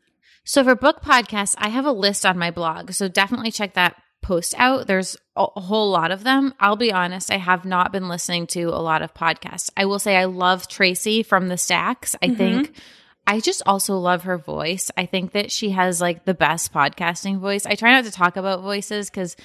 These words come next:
Speaker 1: it's something that we can't control, but she's very soothing to listen to. And she has amazing taste in books and reads a lot of nonfiction. I love Sarah's bookshelves. I think she has really good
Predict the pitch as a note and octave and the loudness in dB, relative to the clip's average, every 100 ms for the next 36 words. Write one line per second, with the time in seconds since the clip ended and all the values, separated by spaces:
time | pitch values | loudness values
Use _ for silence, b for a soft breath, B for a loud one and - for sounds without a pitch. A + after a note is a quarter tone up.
0 | b - - G#3 G#3 G#3 F3 F3 F#3+ E3+ | b -6 0 2 2 -2 -4 -2 0 0
1 | F#3 F3+ - D#3 F3+ F3 - - G3+ A3+ | -2 -10 -8 -4 -2 -4 -6 -4 0 4
2 | B3+ F#4+ - G3 G3+ A3+ G3+ D#3 F3 G#3 | 6 4 2 0 2 0 -2 -6 -6 -4
3 | G#3+ B3 C4+ C#4 B B B - G#3+ A3 | 2 4 4 2 B B B 2 4 6
4 | A3 G#3 G3 G3+ G#3 G3+ G3 F#3 - F#3 | 4 2 2 0 0 -4 -4 -4 -4 -4
5 | F3+ F3 - - F#3 F#3 F3+ F3+ E3+ E3 | 0 -2 -2 -10 -6 -4 -2 0 2 2
6 | E3+ E3 D#3 - - - G3+ A3 G#3 _ | 0 -4 -6 -6 -8 -2 2 2 2 _
7 | _ _ _ _ _ _ _ B B B | _ _ _ _ _ _ _ B B B
8 | - A3 A#3 - A#3 A3+ G3 - E3 - | 2 4 4 2 2 2 0 -2 -4 -2
9 | A3 A3+ A3+ A3 - b b b G3 G#3+ | 0 0 0 -2 -8 b b b 0 0
10 | G#3 A#3 A3 F#3+ G3 G3 G3+ G3 | 0 2 2 0 -4 -2 -2 -2